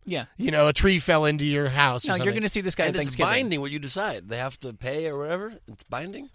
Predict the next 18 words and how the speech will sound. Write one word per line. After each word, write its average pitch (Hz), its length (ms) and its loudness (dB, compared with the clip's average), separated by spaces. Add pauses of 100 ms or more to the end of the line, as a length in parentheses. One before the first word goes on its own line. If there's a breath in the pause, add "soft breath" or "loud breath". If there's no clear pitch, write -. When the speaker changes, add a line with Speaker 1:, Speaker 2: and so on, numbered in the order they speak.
Speaker 2:
Well, 170 140 0
the 160 120 -8
thing 185 220 -2
is, 160 240 -2
is 120 140 -8
that 127 340 -4
here's 147 220 -4
the 131 80 -12
secret 127 380 -8
about 117 220 -8
all 117 240 -6
the 113 80 -10
courtroom 98 420 -14
shows 80 640 -16 (140)
for 98 220 -18
small 95 340 -12
claims 92 440 -14
cases, 76 680 -18